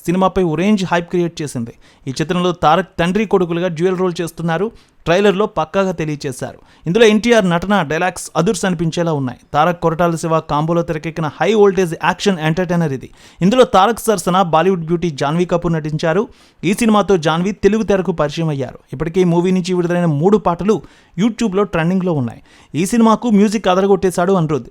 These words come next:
ఇందులో సైఫ్ అలీ ఖాన్ ప్రతినాయకుడి పాత్ర చేశారు. ప్రకాష్ రాజ్, శ్రీకాంత్, షైన్ టామ్ చాకో, నరైన్ కీలక పాత్రలు చేశారు.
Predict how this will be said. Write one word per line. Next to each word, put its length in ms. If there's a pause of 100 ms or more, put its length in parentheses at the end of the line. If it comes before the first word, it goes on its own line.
ఇందులో 180
సైఫ్ 320
అలీ 140
ఖాన్ 180
ప్రతినాయకుడి 580
పాత్ర 400 (120)
చేశారు. 340 (360)
ప్రకాష్ 380
రాజ్, 180
శ్రీకాంత్, 480 (320)
షైన్ 260
టామ్ 200 (100)
చాకో, 340 (240)
నరైన్ 280
కీలక 340
పాత్రలు 420 (100)
చేశారు. 300